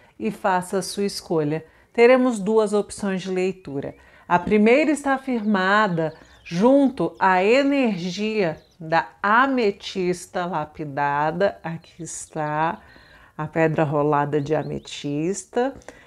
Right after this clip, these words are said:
que será a nossa primeira leitura. E a segunda leitura será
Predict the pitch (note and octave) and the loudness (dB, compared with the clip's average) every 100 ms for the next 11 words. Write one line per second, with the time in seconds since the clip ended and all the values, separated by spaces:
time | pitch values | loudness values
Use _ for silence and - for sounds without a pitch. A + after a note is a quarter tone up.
0 | _ F#3 F3 G3+ F3 F#3 G3 G#3+ G#3 G#3+ | _ -4 2 4 6 6 6 2 0 -2
1 | G#3 A#3 A3 G#3+ A3+ C#4+ D4+ D4 C#4 C4+ | -2 -2 0 4 4 4 2 2 0 2
2 | C4 C4 - E3+ D3 C#3+ C#3 - - - | 0 -2 -8 -8 -4 -4 -6 -10 -20 -20
3 | - F#3 F#3 - A3 G#3 A#3+ B3+ A#3 G#3 | 0 4 4 2 -2 0 2 4 4 6
4 | F#3+ F#3+ F#3+ B3+ B3+ F#3 D#3 - - - | 4 0 -2 0 2 2 2 -4 -20 -8
5 | - G#3+ G#3 G#3 G#3+ | 2 4 6 6 6